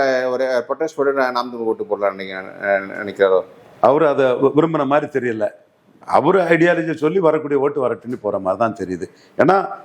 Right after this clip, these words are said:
Speaker 2: அஹ், இடைத்தேர்தல் சொல்லும்போது அதிமுகவும் இடைத்தேர்தலை மோசமா தான் நடத்துனாங்கிறத அவரு
Speaker 1: ம்.
Speaker 2: ஓங்கி அடிச்சுட்டாருங்கிறத வச்சு தான், நான் எவிடன்ஸ் வச்சு தான் சொல்றேன்.
Speaker 1: ம்.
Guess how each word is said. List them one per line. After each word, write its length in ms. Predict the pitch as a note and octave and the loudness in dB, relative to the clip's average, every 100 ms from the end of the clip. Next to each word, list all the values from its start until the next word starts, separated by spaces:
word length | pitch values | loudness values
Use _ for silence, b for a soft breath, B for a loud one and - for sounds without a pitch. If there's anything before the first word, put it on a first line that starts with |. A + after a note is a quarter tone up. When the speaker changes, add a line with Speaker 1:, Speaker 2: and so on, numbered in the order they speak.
| - | -2
Speaker 2:
அஹ், 220 | - C3+ B2+ | 4 4 4
இடைத்தேர்தல் 440 | C#3+ C3+ E3+ D#3 | 2 4 2 2
சொல்லும்போது 380 | D3+ C3+ D3 E3+ | 0 2 2 2
அதிமுகவும் 640 | D3 F3 E3+ D#3+ C#3+ E3 | 2 0 -2 -4 -2 -2
இடைத்தேர்தலை 420 | C#3 C3+ C3+ C3+ | -2 -2 -2 -2
மோசமா 360 | A#2+ A#2+ A#2 A#2+ | -4 -4 -4 -2
தான் 140 | A#2 | -2
நடத்துனாங்கிறத 680 | G#2+ G2+ G2+ G2 F#2 F#2 G2 | -4 -6 -8 -8 -6 -4 2
அவரு 260 | G2+ F#2 E2+ - | 2 0 -8 -12
Speaker 1:
ம். 200 | G2+ F#2+ | -10 -2
Speaker 2:
ஓங்கி 200 | A2 D3 | 2 4
அடிச்சுட்டாருங்கிறத 580 | C3+ D3 - E3+ D3+ D3+ | 4 2 0 2 4 2
வச்சு 180 | C#3+ E3 | 0 -2
தான், 80 | D3+ | 0
நான் 100 | D3 | 0
எவிடன்ஸ் 260 | G#3+ A#3 | 0 -2
வச்சு 140 | G#3 D#3+ | -4 -4
தான் 160 | F3 | -6
சொல்றேன். 320 | C#3+ B2 F2+ - - | -4 -6 -8 -20 -14
Speaker 1:
ம். 200 | C3 A2+ | -12 -10